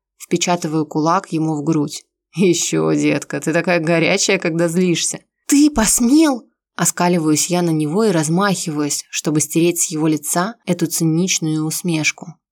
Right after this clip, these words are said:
Отклонившись, он перехватывает мою руку, рывком прижимая к себе и шепчет: «Тише, тише, Женечка, прости меня. Я ездил один. Очень скучал, сходил с ума.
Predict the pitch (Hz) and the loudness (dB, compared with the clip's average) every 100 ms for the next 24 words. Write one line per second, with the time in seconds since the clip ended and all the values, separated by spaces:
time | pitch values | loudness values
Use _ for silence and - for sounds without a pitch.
0 | _ - 180 - 165 175 233 - - - | _ -4 -2 0 0 0 -2 -4 -6 -8
1 | - - 190 190 185 185 185 202 170 170 | -14 -4 0 2 0 0 -2 0 0 -2
2 | 170 160 160 156 233 - 156 - - - | 0 -2 0 0 -2 -4 -12 -10 -4 -4
3 | - 196 196 165 156 165 170 165 - 160 | 0 -2 0 0 0 0 0 0 -2 0
4 | 202 202 - - 147 - - - _ _ | 2 2 2 -2 -4 -6 -10 -16 _ _
5 | _ - - 196 196 170 139 139 - - | _ -6 -2 2 2 2 0 -4 -6 -4
6 | - 226 190 147 147 147 156 147 139 - | -4 -2 -2 -2 -2 0 0 -2 -4 -8
7 | - 147 214 254 - 185 156 147 139 165 | -10 -10 -4 -4 -2 -2 0 -2 -4 -12
8 | _ _ _ _ - 190 220 220 196 196 | _ _ _ _ -2 2 4 2 2 2
9 | 196 170 147 139 - _ _ _ 180 175 | 0 -2 -4 -6 -18 _ _ _ 0 4
10 | 175 160 147 - - - - 139 - - | 2 0 -2 -4 -6 -6 -4 -6 -6 -6
11 | 185 175 202 - 202 190 165 135 | -2 0 0 0 -2 0 -2 -4